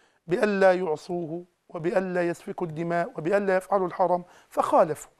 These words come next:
إلا إبليس لم يترك لله بقعة في الأرض إلا وسجد له سجدة، سجد لله فيها سجدة، الوحيد من الجن الذي حافظ على الطاعة.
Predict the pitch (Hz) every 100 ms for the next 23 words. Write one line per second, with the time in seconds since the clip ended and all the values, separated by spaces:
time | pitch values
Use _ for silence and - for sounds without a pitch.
0 | - - 339 427 311 277 226 214 170 -
1 | - _ _ _ _ _ _ _ _ _
2 | _ _ 190 226 226 214 214 302 - -
3 | 247 311 - _ _ - _ _ _ -
4 | 202 214 233 226 233 196 311 - 220 233
5 | 226 196 160 143 _ - 196 220 302 254
6 | 180 226 220 196 175 202 196 180 180 180
7 | 180 226 139 127 - _ _ _ - 254
8 | 240 233 226 226 277 247 294 226 190 196
9 | 180 143 _ - - 214 226 - 320 285
10 | 269 247 180 320 269 208 240 226 - 302
11 | 285 254 233 226 - 247 202 160